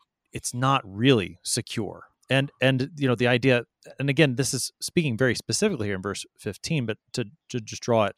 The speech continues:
and maybe this is just me, I, I like to, I, I always tend to take things toward idolatry, but, but money and investments, uh, very easily become an idol for us. And, and so, you know, and I'm, I hope I'm not getting too, too theological on you here, Pastor Hoppy,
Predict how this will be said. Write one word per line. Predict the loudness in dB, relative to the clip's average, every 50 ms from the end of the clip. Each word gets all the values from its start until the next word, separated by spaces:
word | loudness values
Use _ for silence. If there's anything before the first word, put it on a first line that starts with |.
| _ _ -18
and | -16 -10 -6
maybe | -4 -4 -2 -2
this | -4 -4 -6 -8
is | -10
just | -10 -10 -12 -10 -8
me, | -6 -6 -6 -6 -8 _ -12
I, | -12 -12 -10
I | -10
like | -8 -4 -4 -4 -4 -6
to, | -12 -18 -18 _ _ _ _ _ -20 _ _ _ -12
I, | -12 -12 -10 -6 -2
I | 2
always | 4 4 4 4 0 _ _ -6
tend | -6 -6
to | -6 -4
take | -2 -2 -2 -2
things | -2 -8 -8 -6
toward | -6 -4 -4 -4
idolatry, | -4 -6 -6 -2 0 2 4 4 2 0 -6 -10 -14 -16 -18 _ -20 -20 -20 -20 -10 -2
but, | 2 2 2 0 -2
but | -8 -6 -6
money | -6 -8 -4 -2 -2 0 -2 -2 -4
and | -4 -8
investments, | -8 -8 -6 -4 -2 -2 -2 -4 -6 -10 -12 -12 -14 -16 _ _ _ -20 -20 _ _ _ -20
uh, | -20 -18 -8 0
very | 2 4 4 4 4
easily | 2 -2 -6 -8 -8 -10 -12 -20 _ _ _ _ _ -14
become | -14 -12 -8 -8 -4 0 2 4 4 4 2 -2 -12
an | -14 -14 -10 -8
idol | -6 -4 -4 -4 -4 -6
for | -8 -8 -4 -2 0 0 0 -2
us. | -6 -10 -12 -12 -12 -14 _ _ -20 -20 -20 _ _ 0
And, | 0 0 2
and | 0 2
so, | 6 6 4 4 _ _ _ _ _
you | -2 0
know, | 2 2 2 0 -2 -6 _ _ _ _ -14
and | -12 -8 -8
I'm, | -6 -6 -8 -8 -8
I | -6 -6 -6
hope | -4 -2 -2
I'm | -2 0
not | -2 -2 -2
getting | -2 -4 -4 -4
too, | -2 2 2 4 4 2
too | 0 0 -2 0
theological | 2 2 2 2 2 2 2 2 0 0 -4 -6
on | -6 -6 -6
you | -6 -8
here, | -8 -8
Pastor | -8 -8 -10 -10 -8 -6
Hoppy, | -6 -6 -6 -6 -8 -12 -12